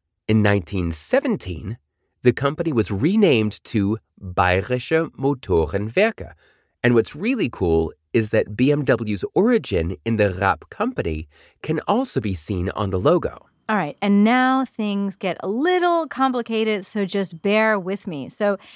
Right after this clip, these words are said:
Speaker 2: in nineteen twenty, the company was incorporated into a Berlin-based brakes company called Knorr Bremse, and for a brief moment, there was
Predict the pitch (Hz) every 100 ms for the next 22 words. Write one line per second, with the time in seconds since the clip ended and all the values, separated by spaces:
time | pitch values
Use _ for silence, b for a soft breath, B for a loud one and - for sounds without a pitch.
0 | B B 220 214 220 269 339 - 285 254
1 | - - 302 392 392 208 151 160 - 196
2 | 208 196 190 202 226 240 208 196 - -
3 | 262 262 185 160 170 190 - 190 180 214
4 | 196 190 175 180 180 175 208 330 311 185
5 | 175 175 - - 156 185 320 - - 160
6 | 147 156 196 285 B B B - 208 202
7 | - - - 202 214 233 185 - 170 170
8 | 277 180 151 226 b b b b 196 190
9 | 190 185 185 160 160 156 156 165 175 196
10 | 196 165 196 370 359